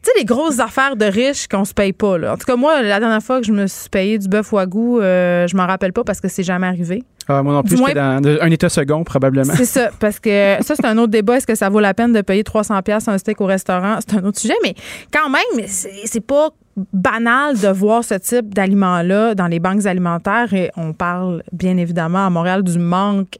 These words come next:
Speaker 1: de bouffe, là. Je veux dire, parfois, passer Noël, c'est vide. Puis là, ça viendrait, euh, ben, en fait, pas ça viendrait, ça vient d'une compagnie de croisière. Parce que, on le sait, ces grands conglomérats-là que sont, euh, les compagnies qui possèdent des bateaux de croisière ou même les resorts dans le Sud, euh,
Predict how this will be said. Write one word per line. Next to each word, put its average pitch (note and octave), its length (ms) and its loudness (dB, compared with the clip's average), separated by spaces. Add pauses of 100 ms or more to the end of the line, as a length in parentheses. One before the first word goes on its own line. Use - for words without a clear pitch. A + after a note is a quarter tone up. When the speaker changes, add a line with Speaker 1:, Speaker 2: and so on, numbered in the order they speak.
(120)
Speaker 1:
de E3+ 220 -2
bouffe, E3+ 400 -4
là. A#3 120 0
Je F#3+ 120 -4
veux E3+ 40 -2
dire, F3+ 140 -2
parfois, G3 400 -2
passer F#3+ 260 -2
Noël, F#3+ 280 0
c'est F#3 220 -2
vide. A3 280 0 (400)
Puis - 100 -4
là, G4 40 0
ça C4 160 -2
viendrait, G#3+ 680 0
euh, E3+ 40 -2
ben, D#3+ 100 -4
en D#3+ 60 -4
fait, F#3 120 -8
pas C#4 140 -4
ça F3+ 160 -4
viendrait, F#3+ 340 -2
ça A3 240 0
vient A3 220 -2 (120)
d'une G3 160 0
compagnie G#3 420 0
de - 40 -8
croisière. E3 680 -2
Parce - 180 -8
que, G3+ 100 -2 (100)
on E3 140 -8
le D3+ 60 -8
sait, D#4 380 -4 (380)
ces F#3+ 200 -4
grands F#3+ 240 0
conglomérats-là F3+ 800 0
que G3 100 -4
sont, F#3+ 420 -2
euh, B2+ 1040 -4
les E3 200 -6
compagnies F#3 460 -2
qui - 120 -16
possèdent G3 360 -2
des F#3 100 0
bateaux F3 220 -2
de F3+ 60 -4
croisière G3+ 340 -2
ou - 20 2
même F#3+ 200 0
les F3+ 140 -2
resorts F#3 400 -2
dans F#3+ 160 -2
le D#3+ 60 -6
Sud, C#4+ 480 -2 (640)
euh, F3+ 40 -8